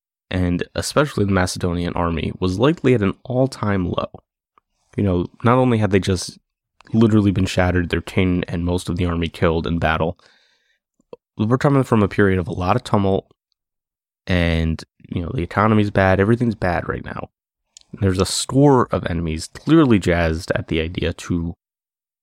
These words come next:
like, they're ready, sharpening their knives to rip this country to shreds.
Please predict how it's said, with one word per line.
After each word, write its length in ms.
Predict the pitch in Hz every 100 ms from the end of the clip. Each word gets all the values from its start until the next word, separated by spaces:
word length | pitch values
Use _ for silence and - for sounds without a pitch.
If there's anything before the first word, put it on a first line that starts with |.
| -
like, 100 | 92
they're 220 | 123 117 - _ -
ready, 300 | 110 98 90
sharpening 420 | - 107 101 95
their 100 | 95
knives 260 | 92 87 -
to 80 |
rip 200 | 90 95
this 140 | - -
country 340 | - 85 82
to 60 | -
shreds. 520 | - - - -